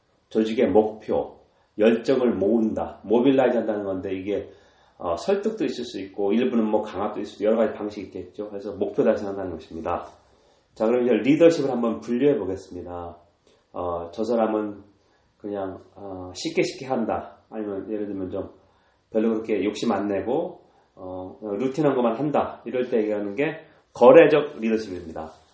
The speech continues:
트랜스액션이, 어, 거래는 얘기고 형용사 트랜스액셔널 리더십이고 반대로 큰 변화를 가져왔다. 정책에. 이런 복지 패러다임을 바꾼다든지 하는 그것은 이, 이,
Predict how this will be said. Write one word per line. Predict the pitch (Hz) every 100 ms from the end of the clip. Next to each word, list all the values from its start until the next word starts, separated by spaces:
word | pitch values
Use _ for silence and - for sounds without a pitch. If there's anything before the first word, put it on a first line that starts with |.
| _ -
트랜스액션이, | 170 165 160 123 113 117 107 98 98
어, | 92
거래는 | - 110 107
얘기고 | 101 90 90
형용사 | 92 127 131 113 107 - - _ _
트랜스액셔널 | - 147 143 - 107 - 110 107
리더십이고 | 98 101 95 92 90 101 104 - - - - _ -
반대로 | - 131 139 139 147 151 - - _ _
큰 | - 226 214 202 -
변화를 | 135 123 135 135
가져왔다. | - 98 113 92 - - 104 - - _ _ -
정책에. | 95 101 - 90 78 - - _ _
이런 | 101 101 -
복지 | 110 - - - -
패러다임을 | 127 113 107 98
바꾼다든지 | 98 101 95 87 90
하는 | 90 -
그것은 | 101 101 101 147 143 - - _ _ _ _
이, | 101 110 110 -
이, | 117 120 120 104 -